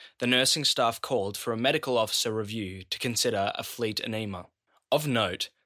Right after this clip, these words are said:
the resident medical officer, Doctor F,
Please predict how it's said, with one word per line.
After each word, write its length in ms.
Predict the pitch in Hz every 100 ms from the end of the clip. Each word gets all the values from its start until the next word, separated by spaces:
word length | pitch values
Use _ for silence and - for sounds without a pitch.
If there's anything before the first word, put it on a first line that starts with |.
| -
the 60 |
resident 460 | 123 131 143 156 -
medical 360 | 135 127 135 120
officer, 560 | 110 - - 98 90 - -
Doctor 300 | 120 - 127
F, 380 | 127 110 - -